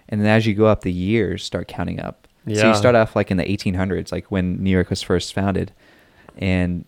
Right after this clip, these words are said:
Speaker 1: you know, you start to see these, like, cottages and villages build up.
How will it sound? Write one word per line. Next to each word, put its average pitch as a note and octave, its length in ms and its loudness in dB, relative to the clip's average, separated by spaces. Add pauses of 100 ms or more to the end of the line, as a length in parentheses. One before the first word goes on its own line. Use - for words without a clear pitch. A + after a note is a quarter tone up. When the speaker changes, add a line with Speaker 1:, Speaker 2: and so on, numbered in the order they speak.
Speaker 1:
you G#2+ 160 -12
know, F2 140 -6
you F2+ 140 -6
start G2 220 0
to - 60 -6
see G2 140 -2
these, F#2 160 -2
like, F2 160 0
cottages F2+ 580 0
and F2+ 160 -4
villages F2+ 340 -2
build F2 200 -6
up. F2 240 -8